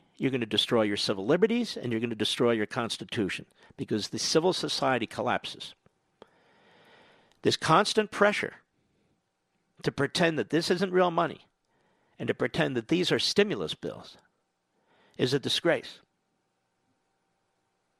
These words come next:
Now, these governors who shut down their entire states as opposed to specific cities or areas within their states, those decisions not only have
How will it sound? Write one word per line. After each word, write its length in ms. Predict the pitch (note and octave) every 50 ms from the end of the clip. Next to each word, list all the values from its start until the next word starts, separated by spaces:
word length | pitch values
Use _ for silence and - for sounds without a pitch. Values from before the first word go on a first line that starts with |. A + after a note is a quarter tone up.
| _ _ _ _ _ _ _ _ _ _ _ _ _ _ _ _ _ _ _ _ _ _ _ _ _ _ _ _ _ _ _ _ _ _ _ -
Now, 80 | A2
these 220 | A#2 C#3+ E3+ E3 -
governors 400 | F#3+ G3 G#3 A3 G3+ F3+ D3+ -
who 100 | D#3 C3
shut 300 | - - F#3 E3+ - -
down 160 | D#3+ D#3+ D3+
their 100 | C#3 C3+
entire 420 | B2 - - - D3+ D3+ F3+ F#3+
states 480 | - - - - F3 F#3 G3 G3+ - D#3+
as 140 | B2 - -
opposed 380 | - - D3+ C#3 D3 - -
to 80 | C3+ A2
specific 580 | - - - B2+ - - F3 - - D#3 -
cities 400 | - - E3+ E3 F3 F#3 E3+ -
or 100 | D3+ B2
areas 360 | C3 C#3 D#3 F3+ F#3 F3 - F3
within 240 | F3 E3+ F3+ F3+
their 100 | F#3 F#3
states, 500 | F3 - - F3 F3+ F#3+ G3+ - - - _ _ _ _ _ _ _ _ _ _ _ _ _ _ _ _ _ _ _ _ _ _ _ _ _
those 260 | - C#3+ F3 F#3+ -
decisions 580 | - G#3+ - - E3 D3 C3+ E3+ D#3+ D#3 - -
not 160 | D#3 D#3 E3
only 180 | D#3+ D#3 D3 C3+
have 360 | C#3 C#3+ B2+ B2 A#2 -